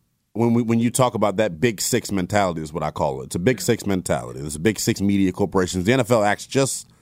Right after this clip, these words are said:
like them. The idea that yesterday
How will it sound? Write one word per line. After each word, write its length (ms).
like 200
them. 280
The 240
idea 840
that 180
yesterday 800